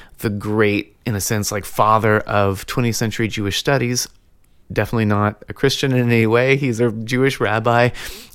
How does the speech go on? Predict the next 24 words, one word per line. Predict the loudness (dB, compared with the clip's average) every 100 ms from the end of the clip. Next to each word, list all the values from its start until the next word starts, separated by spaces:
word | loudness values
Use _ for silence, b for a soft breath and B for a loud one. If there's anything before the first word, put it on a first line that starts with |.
| -6
a | -4
really | -2 0 2 2
noted | 2 2 0
scholar, | -2 0 2 0
published | 0 0 0 0
more | 0 0 0
than | -2 -4
anybody, | -4 0 2 2 2 0
just | -4 -10
a |
publishing | -6 -2 -2 -2 0
machine. | 0 -2 -2 0 0 -2 B B B B B -16 -6
Incredibly | -2 2 4 2
smart. | 0 0 0 0
He | 2
has | 2
this | 2
book | -4 -2
called | -2 0
A |
Rabbi | 2 0 0 -2
Talks | 0 -2 -2
with | -6 -8
Jesus, | -6 -6 -6 -8